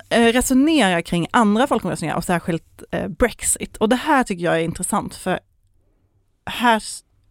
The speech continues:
upplever jag att det finns en liten lucka och möjligen en liten naivitet.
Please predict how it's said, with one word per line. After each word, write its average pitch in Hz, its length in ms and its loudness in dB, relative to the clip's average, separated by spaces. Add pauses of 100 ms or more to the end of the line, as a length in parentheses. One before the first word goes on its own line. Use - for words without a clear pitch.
(220)
upplever 165 440 -2
jag 151 100 -2
att 165 100 -6
det 165 60 -8
finns 160 320 -8
en 196 200 0
liten 208 400 -2
lucka - 420 -8
och 185 80 0
möjligen 196 640 0
en 165 280 -4 (180)
liten 190 520 -4 (100)
naivitet. - 640 -8